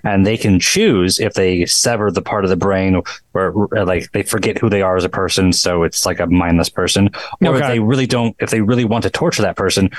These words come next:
Speaker 1: they can choose not to sever that part of the brain, and so the person's just trapped into this robot slave and has no way to externally express their, uh, like, condition, but they're just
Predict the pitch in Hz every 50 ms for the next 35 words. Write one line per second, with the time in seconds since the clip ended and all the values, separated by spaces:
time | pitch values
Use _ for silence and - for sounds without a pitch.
0 | - - - - 151 143 139 - - 139 120 107 131 135 147 165 - - - 117
1 | - - - 101 87 95 87 92 - - - 98 92 90 90 85 82 87 85 85
2 | 87 87 82 90 95 - - 101 98 - - 113 98 - - 95 - - - 90
3 | 92 - - - _ - - - - - 123 120 110 - - - - - _ -
4 | 104 101 95 90 104 92 87 - - 95 98 95 87 95 92 80 - - - 104
5 | 98 92 92 - - - - - - - _ - 87 95 92 92 101 110 120 120
6 | 117 117 117 110 - - - 101 95 92 92 - - - - - 117 110 - -
7 | - - 120 113 110 101 98 95 95 95 82 85 - - - - - 113 117 120
8 | 117 107 - - - - - _ - - 98 92 87 85 85 82 76 - - -
9 | - - - 92 85 - _ _ - - - 101 92 87 92 - - 95 87 85
10 | 80 - - 92 - - 95 87 82 92 92 - - - -